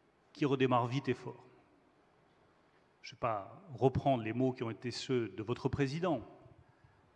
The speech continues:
Enfin, souvenez-vous des discours catastrophistes il y a huit, dix mois. On nous disait que nous allions vivre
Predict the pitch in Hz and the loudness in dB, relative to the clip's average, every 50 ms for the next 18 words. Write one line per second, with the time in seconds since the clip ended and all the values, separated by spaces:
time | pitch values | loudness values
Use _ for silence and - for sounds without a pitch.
0 | _ _ _ _ - 123 - 135 135 - - 156 131 143 147 135 127 151 190 147 | _ _ _ _ -14 -8 -4 -4 -4 -2 -2 0 4 6 6 6 6 4 2 2
1 | 135 123 110 127 123 - - - 175 180 185 175 127 117 113 - 135 - - 127 | 2 2 2 -2 -4 -4 -4 -4 0 4 4 4 4 4 2 0 -2 -2 -2 -4
2 | - - - 131 - - 175 180 175 - - - 127 117 113 120 123 127 131 156 | -4 -2 -4 -4 -2 -2 -4 -4 -4 -4 -4 -4 -2 0 2 2 2 2 2 0
3 | 170 - - 117 104 113 147 165 180 190 190 151 110 95 - - - - - - | 0 -2 -4 -12 -6 -2 0 2 2 4 2 2 0 -2 -4 -14 -20 -20 -20 -20
4 | - - _ _ _ _ _ - _ _ _ _ _ _ _ - 107 120 127 131 | -20 -20 _ _ _ _ _ -20 _ _ _ _ _ _ _ -6 -4 -2 0 -2
5 | 123 113 123 123 120 151 170 - 139 120 113 117 117 120 131 151 170 160 131 113 | -2 -2 -2 0 2 2 2 2 0 -2 0 0 0 4 4 4 6 4 2 0
6 | 104 120 151 165 175 151 123 110 117 110 107 101 95 | 0 0 0 0 0 0 0 2 2 2 0 0 -4